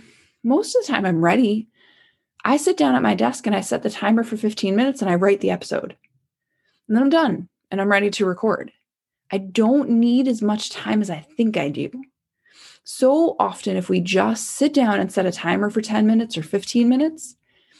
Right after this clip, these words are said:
we can get a tremendous amount done 'cause we can, we can get our heads around focusing for that amount of time, right? I can do really focused work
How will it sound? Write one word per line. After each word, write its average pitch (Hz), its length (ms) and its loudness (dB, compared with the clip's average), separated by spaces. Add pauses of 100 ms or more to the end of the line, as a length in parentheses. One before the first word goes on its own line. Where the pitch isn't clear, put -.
(220)
we 240 320 4
can 214 540 0
get 214 200 0
a 202 60 -2
tremendous 202 720 0
amount 180 480 -2
done 220 580 0 (640)
'cause 220 240 2
we 233 160 4
can, 220 320 2 (100)
we 220 220 -2
can 220 200 2
get 220 120 2
our 247 140 0
heads 214 400 -2
around 190 280 0
focusing 247 840 0
for 196 320 0
that 190 240 -2
amount 165 260 -2
of 156 100 -8
time, - 360 -12 (920)
right? 180 300 0
I 185 160 -2
can 247 160 2
do 220 340 2 (460)
really 247 480 2
focused 208 500 0
work 175 380 -4